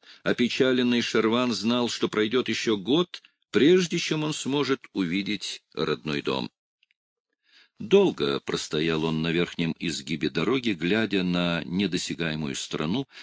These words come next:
где находилось всё, что дорого его сердцу. Но вот сгустившийся туман скрыл её, и Шерван решительно двинулся к перевалу.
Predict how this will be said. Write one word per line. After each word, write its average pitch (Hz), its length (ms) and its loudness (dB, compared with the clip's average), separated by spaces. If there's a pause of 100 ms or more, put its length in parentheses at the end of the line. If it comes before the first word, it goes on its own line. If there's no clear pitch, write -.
где 110 240 2
находилось 139 580 0
всё, - 480 0
что - 280 -2
дорого 113 460 2
его 85 420 2
сердцу. - 580 -6 (420)
Но 95 200 2
вот 113 180 4
сгустившийся 101 800 -2
туман 104 320 0
скрыл 117 540 -4
её, 55 320 -6 (400)
и 76 100 -2
Шерван 78 680 -2 (120)
решительно 92 580 -4
двинулся 78 600 -4
к - 100 -14
перевалу. 64 460 -6